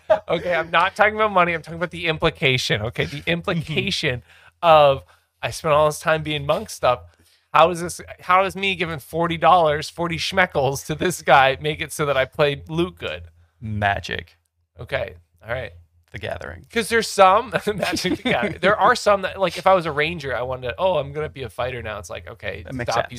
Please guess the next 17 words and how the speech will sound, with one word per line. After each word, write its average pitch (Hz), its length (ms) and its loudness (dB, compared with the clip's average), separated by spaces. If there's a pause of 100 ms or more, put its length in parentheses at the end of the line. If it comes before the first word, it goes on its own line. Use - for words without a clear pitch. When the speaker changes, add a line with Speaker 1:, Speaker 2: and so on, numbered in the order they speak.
Speaker 1:
using 110 140 -16
a - 40 -20
bow 110 240 -6
and 101 140 -18
fucking 113 460 -14 (560)
use 123 180 -16
a 110 60 -16
sword, 123 480 -10
idiot. 123 420 -8 (120)
Speaker 2:
<laughs> - 140 -6
Speaker 1:
You're 135 140 -4
a - 20 -6
fighter 160 340 -2
now." 120 240 -4 (640)
Um, 151 360 8
even 214 280 -4
like 170 300 -2